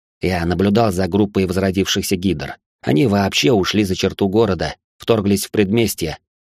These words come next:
устроили там переполох и в конце концов обосновались в одной из небольших пещер. То есть, утратив нейросферы, разумные Н П С затерянного города трансформируются в тупых,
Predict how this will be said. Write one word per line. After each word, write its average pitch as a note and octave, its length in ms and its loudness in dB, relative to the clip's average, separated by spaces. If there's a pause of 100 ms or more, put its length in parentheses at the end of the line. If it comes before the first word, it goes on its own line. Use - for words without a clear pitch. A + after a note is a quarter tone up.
(120)
устроили C#3 480 4
там A#2 240 0
переполох G#2 600 2
и F#2 100 2
в - 80 -18
конце F2 300 -4
концов G#2 380 0
обосновались G2+ 720 0
в F#2 60 -2
одной G2+ 300 2
из F#2+ 220 -4
небольших F2+ 460 -2
пещер. D2 420 -6 (580)
То G2 140 2
есть, A#2+ 320 -2 (180)
утратив G2 520 -2
нейросферы, G2+ 720 2 (340)
разумные A2+ 580 2
Н G2+ 200 0
П A2+ 260 2
С G#2 40 -2
затерянного G2+ 600 0
города G#2+ 400 0
трансформируются G2+ 920 0
в - 60 -18
тупых, - 460 -2